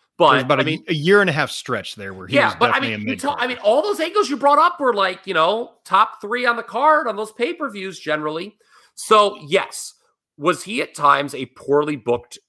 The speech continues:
Speaker 2: guy in a poorly booked promotion? Yeah. But if he was, in an ideal thing,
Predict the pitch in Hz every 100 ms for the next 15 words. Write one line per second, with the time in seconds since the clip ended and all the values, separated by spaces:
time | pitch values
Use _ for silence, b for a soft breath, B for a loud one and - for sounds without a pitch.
0 | _ 107 113 104 104 101 107 120 107 98
1 | - - 113 110 110 98 107 101 - -
2 | _ _ _ _ _ _ _ _ _ _
3 | 135 120 120 117 - - _ _ _ _
4 | _ _ _ _ _ _ _ _ _ 214
5 | 98 - - _ _ _ _ 170 180 156
6 | - 214 269 254 190 185 170 143 131 117
7 | 110 185 233 226 107 107